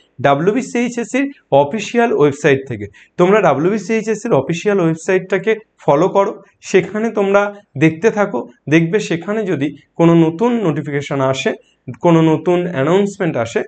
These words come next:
সেটা কিন্তু তোমরা দেখতে পাবে, সেখান থেকে দেখতে পাবে। অথবা আমরা তো জানাবোই, আমরা তো আছি জানানোর জন্য। এবার আসি সেকেন্ড যেটা, যে আমাদের রেজাল্ট আউটের আগে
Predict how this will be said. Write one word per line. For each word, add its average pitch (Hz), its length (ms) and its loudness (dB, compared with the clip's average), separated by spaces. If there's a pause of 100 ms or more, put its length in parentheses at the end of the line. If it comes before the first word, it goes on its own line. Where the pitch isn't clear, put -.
(200)
সেটা 165 260 2
কিন্তু 139 240 -4
তোমরা 131 260 -4
দেখতে - 320 -4
পাবে, 101 220 -8 (320)
সেখান 185 280 0
থেকে 226 200 0
দেখতে 220 280 -4
পাবে। 208 240 0 (300)
অথবা 185 480 -2 (240)
আমরা 123 260 0
তো 143 120 -2
জানাবোই, 165 520 2
আমরা 131 240 -4
তো 135 80 0
আছি 127 300 -2
জানানোর 156 400 -2
জন্য। 156 300 -6 (280)
এবার 180 300 4
আসি 240 300 -2 (280)
সেকেন্ড 233 520 2
যেটা, 120 280 -2 (420)
যে 143 220 4 (380)
আমাদের 175 680 0 (120)
রেজাল্ট 214 420 4
আউটের 190 360 2
আগে 123 380 0